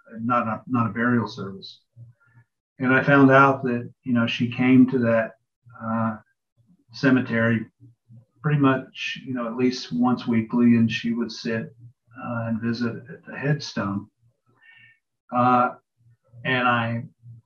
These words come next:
always tried to give people respect and distance if,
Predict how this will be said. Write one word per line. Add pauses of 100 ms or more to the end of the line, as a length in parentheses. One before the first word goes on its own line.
(1000)
always
tried
to
give (260)
people
respect
and
distance
if,